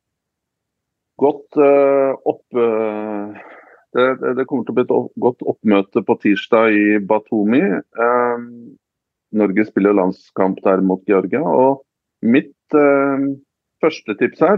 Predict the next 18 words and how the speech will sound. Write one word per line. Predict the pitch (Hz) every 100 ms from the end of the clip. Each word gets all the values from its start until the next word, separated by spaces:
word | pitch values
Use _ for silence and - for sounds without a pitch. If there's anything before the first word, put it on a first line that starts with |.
| 190
kanskje | 139 -
vi | 120
kommer | 120 107
tilbake | 101 98 101 101 107
til | 110
noen | 107 107 98
andre | 87 90 95 95 95 92
reise | 95 90 - 92 92 92 90 92 92 92 _ _ _ _ _ _ _ _ _ _ _ _ _ _ -
life | 98 101
hack-, | - 160 - _ _ -
hacks | 117 156 196 - - - - - -
etter | 120 -
hvert, | 156 196
men | 147 147 151 147 - _ _ _ _ _ _ _ _ _ -
hvis | 120 -
man | 151 160 170 165
bare, | 143 147 151 156 151
eh, | 156